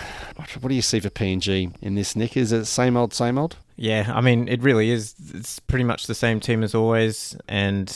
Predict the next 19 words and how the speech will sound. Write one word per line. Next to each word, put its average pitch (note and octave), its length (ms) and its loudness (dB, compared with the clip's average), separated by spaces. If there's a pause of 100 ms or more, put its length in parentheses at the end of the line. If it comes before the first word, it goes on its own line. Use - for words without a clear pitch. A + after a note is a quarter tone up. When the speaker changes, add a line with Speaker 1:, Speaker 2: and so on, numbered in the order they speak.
(260)
Speaker 2:
we're A2 220 0
relying G#2+ 320 0
on G#2 80 0
the G2+ 60 -2
same G#2 260 -2
guys G2+ 260 0
as G2+ 80 -2
always G2+ 360 0
to G2 280 -2 (120)
get - 160 -2
the G2+ 80 -4
runs. G2+ 600 -2
Obviously, G2 540 -2 (180)
Asad A2 300 -2
Vala A2 520 2 (100)
is A#2 160 -4
gonna A2 180 2
be G#2 140 0
key G#2+ 440 0